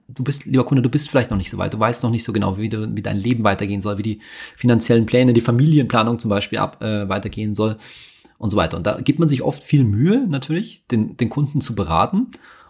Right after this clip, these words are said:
Und am Ende, wenn du nichts verkaufst, naja, dann krieg-, verdienst du halt kein Geld. Und das ist genau das, was ich mit Interessenskonflikt an der Stelle immer meine. Es wäre doch eigentlich schön, wenn du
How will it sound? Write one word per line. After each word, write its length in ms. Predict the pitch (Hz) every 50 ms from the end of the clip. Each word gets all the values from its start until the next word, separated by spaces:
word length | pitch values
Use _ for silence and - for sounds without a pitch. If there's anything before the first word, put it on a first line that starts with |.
| _ _
Und 220 | - 123 120 -
am 100 | - -
Ende, 300 | - 117 - 170 180 175 170 -
wenn 100 | - 127
du 60 | -
nichts 220 | 117 120 127 - -
verkaufst, 640 | - - - - 113 147 165 - - - - _ _
naja, 280 | - 131 131 131 - - -
dann 160 | - 104 - -
krieg-, 240 | - - - 131 131
verdienst 300 | - 120 101 117 113 -
du 120 | - 107 90
halt 160 | 113 110 -
kein 160 | - 117 113
Geld. 200 | 120 127 110 -
Und 120 | 87 85 95
das 80 | 101
ist 120 | 117 113 -
genau 240 | - 110 98 117
das, 160 | 127 131 120 -
was 120 | 120 101
ich 120 | 107 -
mit 140 | - 107 -
Interessenskonflikt 800 | - - - - 117 - 131 107 - - 98 - - 107 - -
an 80 | - 95
der 80 | 92
Stelle 200 | - - 107 107
immer 120 | 104 98 92
meine. 380 | 87 80 87 107 135 156 160 - - - - _ _ _
Es 120 | - 90 98
wäre 180 | 139 - 135
doch 160 | - - -
eigentlich 240 | 95 92 82 78 -
schön, 240 | - - 135 165 131
wenn 100 | 107 95
du 140 | 90 92